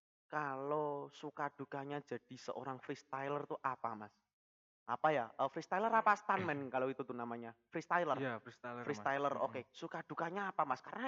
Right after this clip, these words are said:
Speaker 1: eh, saya yakin semua tuh pasti punya suka duka kan?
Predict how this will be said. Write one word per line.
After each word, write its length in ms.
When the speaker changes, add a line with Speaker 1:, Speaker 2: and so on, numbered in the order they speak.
Speaker 1:
eh, 400
saya 240
yakin 240
semua 240
tuh 80
pasti 240
punya 320
suka 240
duka 320
kan? 160